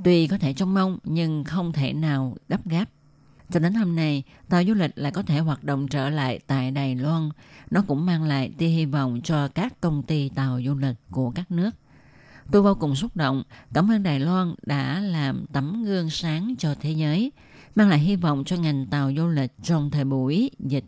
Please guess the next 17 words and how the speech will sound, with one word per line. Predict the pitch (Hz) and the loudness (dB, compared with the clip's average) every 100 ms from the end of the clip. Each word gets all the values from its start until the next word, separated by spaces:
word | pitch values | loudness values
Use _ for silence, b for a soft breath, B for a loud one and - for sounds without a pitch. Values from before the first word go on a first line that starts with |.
| - | -4
bệnh | 143 131 123 - | -2 0 -2 -4
lan | 151 147 139 | -2 0 -2
tràn | 139 135 127 | -4 -4 -2
này." | 135 131 117 _ b b b b b b b | 0 -2 -4 _ b b b b b b b
Trong | - 165 | 0 2
khi | 175 160 | 2 0
các | 208 202 | 0 2
nơi | 180 160 151 - | 2 2 0 -4
chịu | 123 160 135 | 2 4 4
sự | - 147 127 | 0 -2 -2
phong | 160 151 | -2 -2
tỏa | 147 135 131 175 | -2 -2 0 -2
thành | 175 139 | -2 -2
phố | 107 - 143 175 262 B B | -2 -2 0 2 0 B B
và | 131 147 | 0 0
cách | 127 208 202 | 0 -2 -2
ly, | 185 180 | 0 2